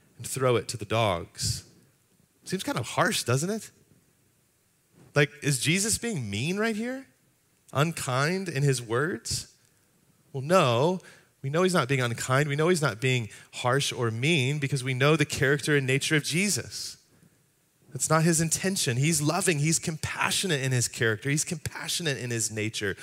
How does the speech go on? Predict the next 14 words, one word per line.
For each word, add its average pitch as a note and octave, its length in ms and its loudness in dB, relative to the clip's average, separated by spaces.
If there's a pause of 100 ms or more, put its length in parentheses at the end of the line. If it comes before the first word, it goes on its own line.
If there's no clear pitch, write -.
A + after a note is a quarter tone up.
(220)
We F3 140 0
know D#3+ 680 4
that D#3+ 140 0
Jesus F3 440 0
is D#3+ 100 -2
always G3+ 560 2
purposeful - 680 -4 (180)
and D3 100 4
always G3 560 6
intentional E3 840 -2
in A#2+ 100 0
what A#2+ 160 -2
he A2 140 -4
says A#2 600 2